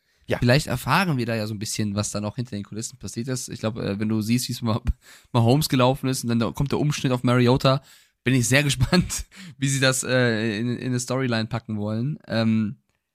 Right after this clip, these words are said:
Speaker 2: ja, du, du musst an F-, der Stelle der Falcons ordentlich anpacken. Und ich bin halt gespannt, ob das auf den Positionen des Coaches und des General Managers immer noch so Sinn macht. Aber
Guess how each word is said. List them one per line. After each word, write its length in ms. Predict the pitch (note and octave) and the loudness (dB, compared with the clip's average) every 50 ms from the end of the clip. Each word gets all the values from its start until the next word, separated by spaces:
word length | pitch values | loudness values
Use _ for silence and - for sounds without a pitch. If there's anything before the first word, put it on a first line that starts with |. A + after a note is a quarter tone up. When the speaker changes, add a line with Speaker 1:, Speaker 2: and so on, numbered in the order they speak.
| _ _ _ _ - | _ _ _ _ -6
Speaker 2:
ja, 240 | G#2+ A#2 A2+ G2+ - _ _ _ | -4 -4 -4 -4 -6 _ _ _
du, 260 | - - G2 - A2+ G#2+ | -12 -10 -6 -4 -4 -2
du 100 | A2+ A2+ | 2 4
musst 320 | A2 B2+ C3 - - - | 4 4 4 2 -2 -4
an 140 | - G#2+ A2+ | 0 0 0
F-, 120 | G#2+ - - | 2 0 -6
der 200 | - - - A2 | -10 -4 -2 -2
Stelle 240 | - - A#2 A#2+ A#2+ | 0 0 0 0 0
der 80 | A2 | -2
Falcons 580 | - - G#2+ A2+ - - A2+ - - - - - _ _ _ _ _ _ _ _ _ _ - | -2 -2 -6 -4 -4 -4 -4 -4 -4 -8 -10 -16 _ _ _ _ _ _ _ _ _ _ -6
ordentlich 420 | - G#2+ A#2+ A2+ G#2+ G2 - - | 0 0 2 2 0 -4 -4 -8
anpacken. 400 | F2 F#2 - - E2+ _ F2+ D#2 | -12 -10 -8 -10 -12 _ -12 -14
Und 80 | D2 G2+ | -12 -12
ich 180 | - - _ | -12 -12 _
bin 200 | - A#2 A#2+ B2 | -4 -2 -2 0
halt 240 | A#2+ A#2 A#2 A2+ - | 0 -2 -4 -6 -8
gespannt, 360 | B2 - - - G#2 A2+ G#2+ | -16 -16 -6 -4 -4 -4 -4
ob 140 | - - - | -6 -10 -8
das 220 | - A2 A2 - - | -6 -6 -6 -4 -8
auf 100 | G#2+ - | -8 -6
den 300 | - G#2 G#2+ G#2 G2 - | -4 -4 -2 -2 -2 -2
Positionen 420 | A#2 A2+ G#2 G2 - G#2+ A2 A2 | -2 -2 -2 -4 -4 -4 -2 -2
des 140 | G#2 - - | -4 -6 -6
Coaches 460 | - G#2+ G#2+ A2 - - A2 - - | -4 -2 -2 -2 -2 -4 -6 -6 -6
und 140 | - - G2+ | -8 -8 -8
des 160 | G2+ - - | -10 -10 -8
General 200 | - G2+ G#2 G#2 | -6 -4 -4 -2
Managers 460 | G2 G2 G2+ G#2 G#2 - G2+ G2 - - | -2 -4 -4 -4 -4 -4 -4 -6 -6 -6
immer 140 | - G2+ | -6 -6
noch 100 | G#2 G#2 | -6 -6
so 180 | G#2 - G2+ G2+ | -6 -6 -8 -6
Sinn 200 | G2+ A2 B2 D3 | -4 -4 -2 0
macht. 280 | D#3 E3 F#3 - - - | 0 0 -2 -2 -4 -6
Aber 380 | F#2+ A2 G#2+ G2 G#2 G#2+ _ | -4 -2 0 -2 -2 -2 _